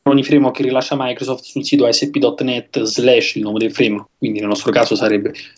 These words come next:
w w w punto a s p punto net slash signalar,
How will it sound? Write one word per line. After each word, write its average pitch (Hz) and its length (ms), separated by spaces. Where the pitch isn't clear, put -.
w 131 80
w 120 120
w 120 60
punto 120 220
a 107 100
s 107 240
p - 160
punto 113 280
net 117 280
slash 113 420
signalar, 117 760